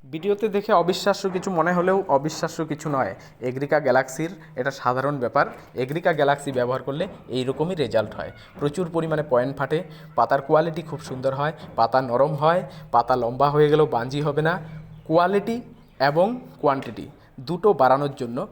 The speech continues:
এগ্রিকা হিউম্যাট এবং এগ্রিকা গ্যালাক্সি এগুলো ব্যবহার করুন। আর পাতা মেশিন দিয়ে প্লাকিং করার পর এগ্রিকা বমিক্স স্প্রে করুন। পাতা মেশিন দিয়ে প্লাকিং করার পর এগ্রিকা বমিক্স,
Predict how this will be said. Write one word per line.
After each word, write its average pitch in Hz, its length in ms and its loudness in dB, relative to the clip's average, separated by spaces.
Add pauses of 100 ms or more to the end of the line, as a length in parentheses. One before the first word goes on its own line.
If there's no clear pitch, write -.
(180)
এগ্রিকা 135 360 -2
হিউম্যাট 156 520 -4 (140)
এবং 143 280 0
এগ্রিকা 123 300 -4
গ্যালাক্সি 110 420 -2 (220)
এগুলো 123 280 -2
ব্যবহার 110 400 -4
করুন। - 260 -12 (360)
আর 120 140 4 (100)
পাতা 151 260 2
মেশিন 196 380 0
দিয়ে 226 120 2
প্লাকিং 160 340 0
করার 127 220 0
পর 165 240 2 (300)
এগ্রিকা 139 380 -2
বমিক্স 139 500 -4 (100)
স্প্রে 123 200 -6
করুন। 110 320 -12 (180)
পাতা 123 320 0
মেশিন 143 400 -8
দিয়ে 143 120 -2
প্লাকিং 139 380 -6
করার 123 260 -4
পর 165 180 -2
এগ্রিকা 127 380 -4
বমিক্স, 123 460 -4